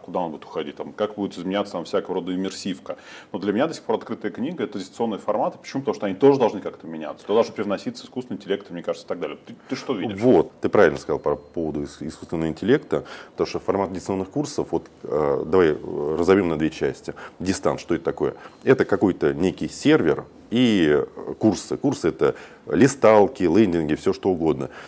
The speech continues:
Speaker 2: А, первая часть, сервер, он тебе позволяет уже как раз делать, а, кастомизировать вот эти, назначение вот этих курсов.
Speaker 1: Мгм.
Speaker 2: А, сейчас максимальную работу мы проводим как раз, а, с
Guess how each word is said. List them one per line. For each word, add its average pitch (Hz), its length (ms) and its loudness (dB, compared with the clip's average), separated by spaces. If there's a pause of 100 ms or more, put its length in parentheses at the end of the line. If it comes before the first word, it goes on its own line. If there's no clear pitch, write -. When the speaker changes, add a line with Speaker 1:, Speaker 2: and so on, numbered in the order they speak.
(240)
Speaker 2:
А, 80 440 4 (100)
первая 143 320 6
часть, - 500 -2
сервер, 71 360 2
он 117 200 0
тебе 92 280 -2
позволяет 82 580 0
уже 78 160 -6
как 71 200 -8
раз 92 300 -2
делать, 73 540 -2 (140)
а, 69 580 -4 (300)
кастомизировать 87 1080 2 (220)
вот 92 180 0
эти, 85 200 4
назначение 90 500 2
вот 78 140 0
этих - 200 -6
курсов. 117 300 -2 (100)
Speaker 1:
Мгм. 135 80 -16 (320)
Speaker 2:
А, 73 680 2 (600)
сейчас - 400 4
максимальную 92 600 4
работу 107 340 4
мы 78 100 -2
проводим 98 360 2
как - 180 -4
раз, - 380 0
а, 73 320 0
с - 240 -8